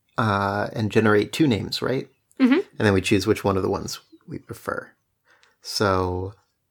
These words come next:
Speaker 1: I'll go first.
Speaker 2: Great.
Speaker 1: I'm gonna roll one die to find the central symbol. That's the diamond.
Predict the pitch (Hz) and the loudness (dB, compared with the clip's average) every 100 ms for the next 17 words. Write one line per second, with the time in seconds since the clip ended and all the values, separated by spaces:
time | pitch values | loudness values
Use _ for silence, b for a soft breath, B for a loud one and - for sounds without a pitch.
0 | - - 85 101 - 104 - 180 165 - | -8 -4 -4 -4 -6 -6 0 2 2 0
1 | - - - - 269 403 - - 101 98 | -8 -10 -8 0 0 -2 -10 -4 -2 2
2 | - 98 95 95 _ _ _ _ _ _ | 4 4 2 -2 _ _ _ _ _ _
3 | _ 113 107 104 107 107 117 - 101 95 | _ -2 0 0 0 0 -2 -4 -4 -2
4 | 95 - - - - 147 143 147 - 147 | -4 -10 -14 -6 -2 -2 0 -2 -2 -4
5 | 147 156 156 _ _ - - _ _ _ | -2 -4 -4 _ _ -8 -8 _ _ _
6 | _ _ _ _ 113 - - 98 107 110 | _ _ _ _ -12 -8 -4 -4 0 2
7 | 113 147 170 | 2 0 -4